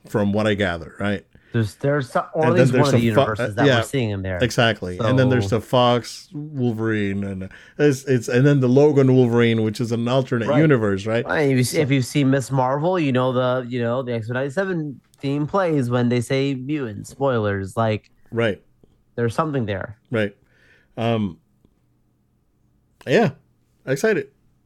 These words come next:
Speaker 1: Uh, yeah, I'm, I, it, it was great. It was great. It was good.
Speaker 2: Yeah.
Speaker 1: Looking, very much looking forward to it. So, uh, we got,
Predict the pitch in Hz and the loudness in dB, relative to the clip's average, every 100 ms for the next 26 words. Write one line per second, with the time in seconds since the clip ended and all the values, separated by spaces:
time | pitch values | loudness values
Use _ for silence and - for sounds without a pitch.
0 | _ _ 123 127 127 139 147 143 123 139 | _ _ -8 -6 -6 -4 0 0 0 -2
1 | 131 127 135 131 117 113 123 139 156 156 | -2 0 2 2 -2 -12 -4 0 2 2
2 | 143 - 107 - _ - 120 - 98 - | 0 0 -2 -4 _ -10 -4 -2 -2 -4
3 | _ 120 - 131 131 117 98 90 127 127 | _ -4 0 0 -2 -12 -6 0 0 0
4 | 120 113 131 135 123 135 117 110 107 101 | -2 2 4 4 2 2 0 2 2 2
5 | 98 - - - 151 127 127 127 123 123 | -2 -4 -20 -2 2 6 6 4 2 0
6 | 120 113 101 - _ _ _ _ _ _ | 2 2 0 -6 _ _ _ _ _ _
7 | _ _ _ _ _ _ _ _ _ _ | _ _ _ _ _ _ _ _ _ _
8 | 143 143 139 | 0 0 0